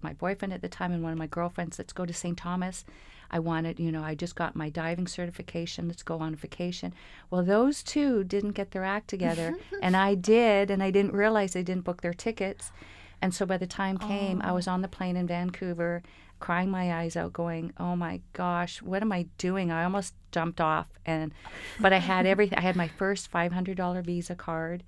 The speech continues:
Speaker 1: uh, you know, the limit of five hundred dollars, and I just went there, and, um, I rented a, a place from this lady. There was no Airbnb at the time, but that's what she was doing, was an Airbnb,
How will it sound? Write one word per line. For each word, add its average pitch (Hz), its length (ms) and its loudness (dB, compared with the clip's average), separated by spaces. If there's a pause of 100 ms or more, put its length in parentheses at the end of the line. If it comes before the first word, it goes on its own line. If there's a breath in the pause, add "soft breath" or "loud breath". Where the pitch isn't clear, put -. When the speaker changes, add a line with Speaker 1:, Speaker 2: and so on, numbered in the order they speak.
(520 loud breath)
Speaker 1:
uh, - 120 -4
you 170 120 2
know, 165 120 0
the 165 120 -4
limit 165 280 -2
of 170 60 -8
five 165 220 -4
hundred 170 220 -4
dollars, 165 300 -2
and 160 120 -2
I 156 80 -4
just 180 380 -2 (300)
went 180 340 0
there, 156 240 0
and, 156 260 -2
um, 151 420 -4 (640 loud breath)
I 160 100 -2
rented 165 420 0
a, 156 320 -4
a - 80 -10
place 170 400 -4
from 156 340 -4
this 156 280 -8
lady. 165 420 -4
There 165 160 -4
was 160 160 -4
no 160 140 -2
Airbnb 156 720 -6
at - 100 -12
the - 80 -12
time, 151 280 -6
but 147 140 -6
that's - 320 -6
what 170 160 -10
she - 160 -8
was 147 160 -8
doing, 151 420 -4
was 147 140 -6
an 147 80 -2
Airbnb, 147 460 -4